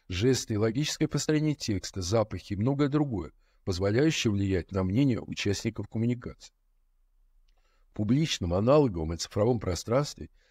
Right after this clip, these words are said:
имеет значение выбор информационных источников,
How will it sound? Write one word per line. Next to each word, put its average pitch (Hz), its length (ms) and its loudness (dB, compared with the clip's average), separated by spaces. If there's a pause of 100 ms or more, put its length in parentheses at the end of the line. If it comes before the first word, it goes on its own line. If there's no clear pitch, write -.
(120)
имеет 110 300 0
значение 104 560 0
выбор 78 340 -2 (200)
информационных 98 760 -2
источников, - 600 -4